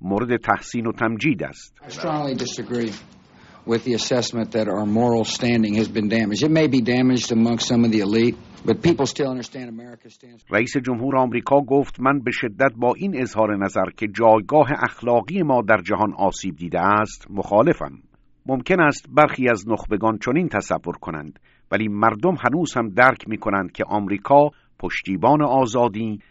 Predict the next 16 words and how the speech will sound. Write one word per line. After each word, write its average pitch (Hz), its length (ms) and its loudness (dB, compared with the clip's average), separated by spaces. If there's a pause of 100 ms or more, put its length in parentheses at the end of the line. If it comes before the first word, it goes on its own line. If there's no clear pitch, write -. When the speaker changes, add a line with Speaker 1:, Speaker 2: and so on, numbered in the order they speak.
(140)
Speaker 1:
و - 60 -4
سرزمینی 131 680 0
است - 180 -6
که 135 100 -4
چنین 117 360 -4
آرمان 117 560 4
و 104 40 0
آمالی 104 580 2
را 104 160 4
برآورده 92 580 0
می‌کند." 69 600 -10 (640)
در 127 80 4
این 190 220 0
آخرین 139 460 2
کنفرانس 127 580 0
مطبوعاتی، 107 960 0